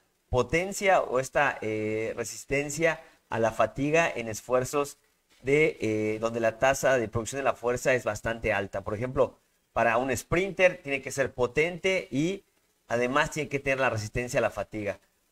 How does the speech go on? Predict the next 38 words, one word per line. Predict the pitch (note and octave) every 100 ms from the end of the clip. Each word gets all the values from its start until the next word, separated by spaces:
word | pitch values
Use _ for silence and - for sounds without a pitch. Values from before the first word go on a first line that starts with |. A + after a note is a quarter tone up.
| _
Para | A#2 B2
un | C#3+
peleador | D#3 B2 A#2+ C#3+ F#3
tiene | F3+ D#3+ D3
que | - C#3+ D3 -
ser | A2 C#3 C3+ -
potente | A#2+ - E3+ G3+ G3
en | D#3+
sus | C3 A#2
golpes | C3 D3+ D3 F#3 -
y | C3
además | F3 D#3+ C#3+ C#3+
tiene | D#3
que | C#3+
tener | B2+ D3+
la | C3
resistencia | A2 A2 - D3+ D#3
a | C#3+
la | A#2
fatiga | G#2+ - C3+ D#3 E3 - _ _ _
de, | B2+ C3+ A#2
en | C3
esta | C3 -
producción | C3 B2 A2+ C3 C#3 -
de | A2+ A2+
fuerza | - B2+ C3 - C#3+
de | B2
forma | G2 A#2+ A#2+
muy | A#2
rápida. | G#2 G2 - G2
Así | C3+
es | C#3
de | C#3+
que | C#3+ A2 - _ _ _ _ _ -
el | B2
punto | - G3+ G3
número | F#3+ D#3+
tres, | D#3 A3 A#3+